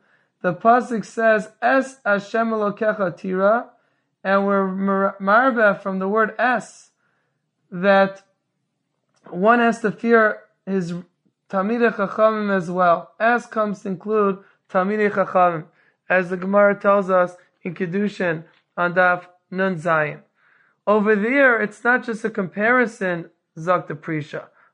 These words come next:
Over there, it's learned out from the very same pasuk where it says, "Es Hashem Elokecha Tira,"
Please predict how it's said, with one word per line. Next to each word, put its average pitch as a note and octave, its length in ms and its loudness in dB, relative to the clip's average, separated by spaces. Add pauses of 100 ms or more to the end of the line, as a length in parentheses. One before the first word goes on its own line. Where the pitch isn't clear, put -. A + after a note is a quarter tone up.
Over F#3+ 220 2
there, B3 240 2
it's B3 160 -6
learned A3+ 500 -2
out A#3 300 2
from G#3 120 -4
the G3+ 80 0
very A3 360 0
same G#3+ 300 -6
pasuk G#3+ 480 -2
where F#3 160 -2
it F#3 140 -6
says, G#3+ 380 -2
"Es A3+ 240 -2
Hashem G#3+ 360 -2
Elokecha G3+ 640 -2
Tira," G#3 480 0